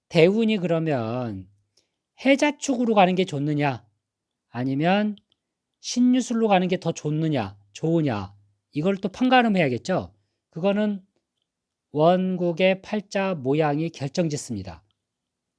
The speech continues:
이게 생명론이라는 거예요. 생명이 움직이잖아요. 어쨌거나 좋은 사주나 이 사회에서 한 가닥 하려면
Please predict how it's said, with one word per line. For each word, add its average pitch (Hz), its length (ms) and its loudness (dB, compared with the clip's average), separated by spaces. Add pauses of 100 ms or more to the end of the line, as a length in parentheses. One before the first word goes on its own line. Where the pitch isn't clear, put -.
(500)
이게 196 240 4
생명론이라는 220 880 -2
거예요. 87 180 -16 (500)
생명이 262 540 0
움직이잖아요. 165 760 0 (600)
어쨌거나 214 480 0
좋은 202 340 0
사주나 156 680 -2 (580)
이 135 300 -4
사회에서 190 960 0 (600)
한 240 220 -2
가닥 226 340 2
하려면 180 560 -2